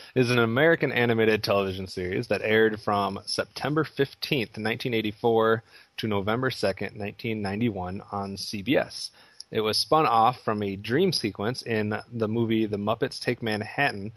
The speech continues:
which was released two months earlier, where Miss Piggy imagined what it would be like if she and Kermit the Frog had grown up together. Uh, the show portrayed childhood versions of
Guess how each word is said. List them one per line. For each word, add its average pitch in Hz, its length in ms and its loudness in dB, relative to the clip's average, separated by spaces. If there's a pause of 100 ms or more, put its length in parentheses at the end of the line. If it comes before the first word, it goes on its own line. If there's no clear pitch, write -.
(280)
which 104 180 -2
was 104 200 -2
released 110 280 0
two 147 120 -2
months 123 260 -2
earlier, 120 380 6
where 101 160 2
Miss 113 160 -4
Piggy 120 320 0
imagined 104 600 2
what 104 260 2
it - 60 -2
would 120 200 -4
be 113 120 -2
like 110 280 4
if 101 160 -6
she - 220 -4
and 110 140 -2
Kermit 117 300 -4
the 101 100 -4
Frog 95 380 0
had 104 160 -4
grown 95 240 -2
up - 140 -2
together. 98 440 -4 (520)
Uh, 92 260 4
the 101 120 -2
show 143 260 4
portrayed 127 460 2
childhood 127 680 2
versions 104 520 0
of 104 440 0